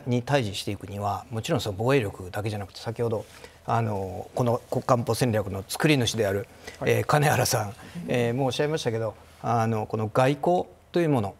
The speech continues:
Speaker 1: それから最近では、その、安全保障の裾野が広がってますので、
Speaker 2: はい。
Speaker 1: えー、経済安全保障、
Speaker 2: はい。
Speaker 1: サイバー、宇宙、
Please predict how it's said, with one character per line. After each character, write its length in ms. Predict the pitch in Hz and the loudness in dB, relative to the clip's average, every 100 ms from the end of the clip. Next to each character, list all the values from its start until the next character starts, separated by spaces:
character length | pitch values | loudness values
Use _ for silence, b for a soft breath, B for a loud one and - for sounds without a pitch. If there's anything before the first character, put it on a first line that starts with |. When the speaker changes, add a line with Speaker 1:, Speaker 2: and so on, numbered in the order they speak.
| - - | -18 -8
Speaker 1:
そ 160 | - 139 | 0 0
れ 80 | |
か 100 | 127 | 2
ら 60 | 113 | 2
最 240 | - 127 | 2 0
近 200 | - 139 | 2 0
で 120 | 131 156 | 4 4
は、 320 | 120 98 98 | 4 2 -2
そ 200 | - 117 | -6 -2
の、 420 | 104 101 101 107 - | 0 -2 -6 -10 -4
安 140 | 143 | 2
全 100 | 151 | 2
保 80 | 147 | 4
障 120 | 143 | 2
の 60 | 101 | -2
裾 240 | - - | -4 -2
野 100 | 123 | 0
が 120 | 123 117 | 0 0
広 180 | 113 | 0
が 80 | 107 | 0
っ 60 | 113 | 0
て 100 | 131 | -2
ま 100 | 135 | -4
す 120 | 113 | -4
の 100 | 98 | -4
で、 220 | 104 101 - | -4 -6 -8
Speaker 2:
は 80 | 117 | -10
い。 80 | 95 - | -6 -2
Speaker 1:
え 100 | 113 | 0
ー、 20 | |
経 160 | 123 113 | 2 2
済 100 | 113 | 2
安 120 | 101 | 2
全 140 | 101 101 | -2 -6
保 120 | 95 | -6
障、 240 | - 92 | -6 -6
Speaker 2:
は 120 | - | 0
い。 20 | 117 | 2
Speaker 1:
サ 80 | |
イ 60 | 110 | 2
バ 260 | 98 - - | -2 -8 -10
ー、 60 | 123 | -8
宇 40 | |
宙、 280 | 110 90 104 | -6 -8 -10